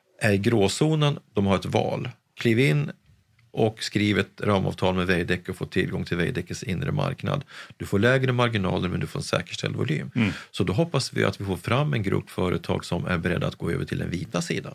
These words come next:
Speaker 2: Just det.
Speaker 1: Och då gör vi en stor insats,
Speaker 2: Mm.
Speaker 1: inte bara för Sverige utan även för de här östeuropeiska länderna.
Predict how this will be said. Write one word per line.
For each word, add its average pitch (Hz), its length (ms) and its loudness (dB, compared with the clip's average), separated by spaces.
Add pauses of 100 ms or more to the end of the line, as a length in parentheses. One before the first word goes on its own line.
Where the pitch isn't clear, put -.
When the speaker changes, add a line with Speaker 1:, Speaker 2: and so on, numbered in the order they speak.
Speaker 2:
Just - 280 2
det. - 140 -10
Speaker 1:
Och - 240 -4
då 90 100 2
gör 147 180 4
vi 160 120 2
en 107 100 2
stor 180 320 0
insats, - 440 0
Speaker 2:
Mm. 113 140 -2
Speaker 1:
inte 87 160 0
bara - 100 2
för - 100 -4
Sverige 135 360 2
utan 110 200 -2
även 98 200 0
för - 120 -4
de - 100 -4
här 104 80 0
östeuropeiska - 640 -4
länderna. 170 500 -4